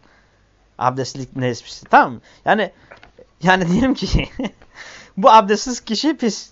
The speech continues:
Görüyorsun alimler subhanallah acayipler yani. Diyelim ki bu abdestsiz kişi pis.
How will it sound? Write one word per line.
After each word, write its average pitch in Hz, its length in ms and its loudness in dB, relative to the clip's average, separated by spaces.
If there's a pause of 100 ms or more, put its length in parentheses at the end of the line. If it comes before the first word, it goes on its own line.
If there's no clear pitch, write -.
(100)
Görüyorsun 151 440 -2
alimler 127 540 -2
subhanallah 120 400 -6
acayipler 117 480 -4
yani. 101 160 -8
Diyelim 196 180 -4
ki 175 60 -8
bu 226 80 6
abdestsiz 196 340 2
kişi - 220 -10
pis. - 360 -10